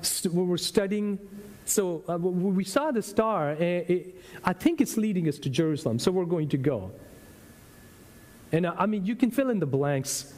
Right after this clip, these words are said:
the response of the wives. <laughs> I don't need to say anything. I mean, you're going for a few months.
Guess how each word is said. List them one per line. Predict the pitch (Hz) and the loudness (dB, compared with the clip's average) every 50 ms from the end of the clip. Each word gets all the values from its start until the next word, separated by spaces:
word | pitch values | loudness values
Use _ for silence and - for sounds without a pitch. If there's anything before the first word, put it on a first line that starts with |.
| - - | -4 0
the | 123 123 | 0 0
response | 123 123 123 123 160 160 156 - 143 | 0 0 0 0 0 0 2 0 0
of | 120 | -2
the | 117 | 0
wives. | 113 107 117 120 110 104 127 143 | 0 0 0 0 0 0 0 0
<laughs> | - | 2
I | |
don't | 160 165 160 156 143 | 2 2 2 0 0
need | 139 165 180 165 | 0 0 -2 -2
to | - | -4
say | - - - 147 | -4 -2 0 0
anything. | 131 147 143 135 120 104 113 95 90 90 - - - - - - - - - - - - - - - - | 0 2 0 0 -2 -2 -4 -6 -6 -8 -12 -14 -18 -20 -20 -20 -20 -20 -20 -20 -20 -20 -20 -14 -4 0
I | 143 | 0
mean, | 160 175 190 | 2 2 2
you're | 202 196 170 | 2 2 2
going | 190 254 330 302 240 | 2 0 0 0 -2
for | - 185 | -4 -6
a | |
few | 156 - - 196 175 | -4 0 0 2 2
months. | 135 113 120 170 254 320 - - - | 2 0 0 0 0 -2 -4 -6 -12